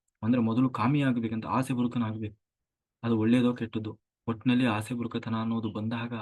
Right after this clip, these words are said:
ಅದನ್ನು ಅನುಭವಿಸಿ ಅವನು ನೆಕ್ಸ್ಟ್ ಮುಂದೆ ಮೋಕ್ಷಗಾಮಿ ಆಗ್ತಾನೆ. ಹಾಗಾಗಿ ಕಾಮಿಯೇ ಆಗ್ಲಿಲ್ಲ ಅಂತ ಆದ್ರೆ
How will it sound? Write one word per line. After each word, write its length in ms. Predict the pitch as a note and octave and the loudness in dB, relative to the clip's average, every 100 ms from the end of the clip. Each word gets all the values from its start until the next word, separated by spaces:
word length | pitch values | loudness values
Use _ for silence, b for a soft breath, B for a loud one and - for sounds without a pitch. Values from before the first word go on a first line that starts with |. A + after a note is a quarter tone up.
| G#2+ _ _ _ _ _ - | -12 _ _ _ _ _ -6
ಅದನ್ನು 260 | A2 C3 A#2 | 2 2 4
ಅನುಭವಿಸಿ 500 | A2+ B2 C3 C3 C#3+ | 4 4 2 2 0
ಅವನು 200 | C3 B2+ | 4 4
ನೆಕ್ಸ್ಟ್ 340 | A2+ - - | 2 -2 -6
ಮುಂದೆ 680 | A2+ A2+ B2+ A2+ C#3 B2+ G#2+ | 0 2 2 2 -2 -4 -2
ಮೋಕ್ಷಗಾಮಿ 580 | C3 - B2+ A#2 A2+ | -2 0 0 2 0
ಆಗ್ತಾನೆ. 400 | G#2+ G#2 G2 G2 | -2 -8 -10 -12
ಹಾಗಾಗಿ 480 | G2 G2 G2+ G#2 A2 | -10 -10 -8 -8 -8
ಕಾಮಿಯೇ 540 | - G#2 B2+ C3+ C#3+ C#3+ | -4 2 4 6 6 2
ಆಗ್ಲಿಲ್ಲ 540 | A2+ A#2 A#2+ B2 B2 | 0 0 4 4 4
ಅಂತ 200 | A#2 A2+ | 0 -2
ಆದ್ರೆ 340 | A2 G#2+ A2 | -6 -6 -6